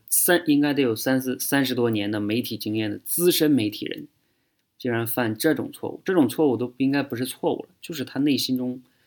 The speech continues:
在那一刻的一个，可能是他真实的写照哈。也有人说这个微博有可能是他公司的某些员工在负责编辑的，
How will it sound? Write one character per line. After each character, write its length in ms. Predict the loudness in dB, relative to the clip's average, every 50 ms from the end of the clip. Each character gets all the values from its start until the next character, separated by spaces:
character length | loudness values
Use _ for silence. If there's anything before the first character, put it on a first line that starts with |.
| _ _
在 140 | 0 2 4
那 160 | 4 6 6
一 80 | 6 6
刻 260 | 4 2 0 2 2
的 100 | 2 2
一 80 | 0 -2
个， 320 | -4 -4 -6 -6 -6 -10 _ _ _ _ _ _ _ _ _
可 160 | -12 -6 -2
能 120 | 0 0 2
是 100 | 2 2
他 120 | 2 2
真 200 | 4 4 4 4
实 140 | 4 2 0
的 100 | 0 0
写 160 | 0 -2 -2
照 160 | -4 -6 -6
哈。 220 | -6 -8 -12 -16 _ _ _ _ _ _ _ 4
也 120 | 6 8
有 100 | 10 10
人 180 | 10 8 6 4
说 220 | 4 2 2 0 0 -4 _
这 100 | -2 0
个 120 | 2 4 6
微 120 | 6 6
博 200 | 6 6 6 6
有 100 | 6 6
可 160 | 4 2 -2
能 140 | -4 -4 -4
是 100 | -4 -6
他 160 | -6 -6 -6
公 300 | -6 -4 -2 0 2 2
司 160 | 2 2 0
的 80 | 0 0
某 160 | 0 0 -2
些 280 | -2 0 2 2 2 2
员 220 | 2 0 0 0
工 220 | 0 0 0 -2 -4 -6 _ -4
在 120 | -4 -4
负 160 | -2 -2 -2
责 140 | 0 0 0
编 260 | 0 0 0 -2 -2
辑 160 | -4 -6 -8 -10
的， 160 | -10 -12